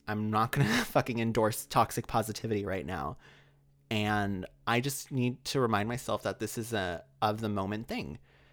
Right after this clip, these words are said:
This is an of the moment thing, and I am not going to let this take a toll on the rest of my day or how I'm going to feel in the future.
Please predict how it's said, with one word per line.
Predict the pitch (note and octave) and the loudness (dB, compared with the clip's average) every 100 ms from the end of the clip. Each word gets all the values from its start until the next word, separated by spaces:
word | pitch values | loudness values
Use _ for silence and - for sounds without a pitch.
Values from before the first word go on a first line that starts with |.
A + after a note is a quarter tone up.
| - | -4
This | D3 | -2
is | F#3 F3 | 0 0
an | D#3 | -2
of | - C3+ | 0 0
the | D#3 | 0
moment | C#3 C3+ A#2+ - | 0 0 -2 -4
thing, | F2+ A#2+ C#3+ - - | -2 -2 -4 -8 -2
and | A#2 A2 A2 G#2+ - | 0 2 2 -2 0
I | A2 | 0
am | B2 | 0
not | D#3 C#3 | -4 -6
going | C#3 B2 | -6 -6
to | B2 | -6
let | A#2 G#2 - | -2 -2 0
this | G#2+ - | -6 -4
take | G#2 F#2+ | -6 -6
a | |
toll | - G#2+ F#2+ F#2+ | -6 -4 -2 -4
on | F#2+ F#2 F2+ E2+ - - _ _ _ _ _ | -4 -6 -6 -10 -12 -20 _ _ _ _ _
the | C3+ C3+ | -2 0
rest | A#2 - | 0 -2
of | G#2+ | -6
my | F2+ | -4
day | D2 A#1 - - - - - | -6 -8 -12 -18 -20 -20 -2
or | A2 A2 | 2 2
how | A#2 A#2 | 2 0
I'm | A#2 | 0
going | A#2 G#2 | 0 -2
to | G#2+ | -4
feel | - A2 G2 F#2 - | -6 -2 0 0 -2
in | G#2+ | -6
the | G2+ | -6
future. | - F#2 - A#1 B1 | -8 -10 -8 -8 -8